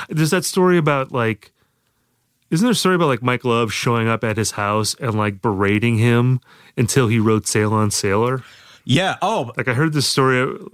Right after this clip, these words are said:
Speaker 1: like, that he was, like, basically, like, bullied into writing this incredible song on, ended up being on the Holland album, and is one of, like, like,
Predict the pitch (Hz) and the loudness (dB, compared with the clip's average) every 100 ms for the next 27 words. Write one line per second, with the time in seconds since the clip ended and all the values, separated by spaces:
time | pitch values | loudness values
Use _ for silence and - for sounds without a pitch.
0 | - - 147 127 127 139 139 131 120 - | -20 -6 -2 0 2 2 4 2 0 -4
1 | 120 135 - - 127 113 101 _ _ _ | -2 0 0 0 2 2 -2 _ _ _
2 | _ 120 131 127 127 113 113 104 101 104 | _ -4 0 2 2 0 0 0 0 0
3 | 101 101 101 95 87 92 _ _ _ _ | 0 -2 -2 -4 -6 -10 _ _ _ _
4 | _ - 113 - _ 127 107 139 120 101 | _ -4 -4 -4 _ -6 -4 -2 -2 -4
5 | - 123 113 101 92 101 - 104 98 98 | -2 -2 0 -2 -4 -8 -8 -6 -4 -4
6 | 95 90 _ _ _ _ _ - 117 117 | -6 -10 _ _ _ _ _ -6 -2 0
7 | 117 104 110 107 104 95 - 113 110 98 | -2 -2 -2 -2 -2 -4 -2 -2 -2 -4
8 | 90 82 80 80 82 - _ _ _ - | -6 -10 -12 -14 -16 -20 _ _ _ -6
9 | 117 107 - - - 110 113 123 120 107 | -4 -2 -6 -8 -6 -4 -2 0 0 0
10 | 110 101 _ _ _ _ _ _ _ _ | -2 -2 _ _ _ _ _ _ _ _
11 | _ _ _ - 107 | _ _ _ -8 -8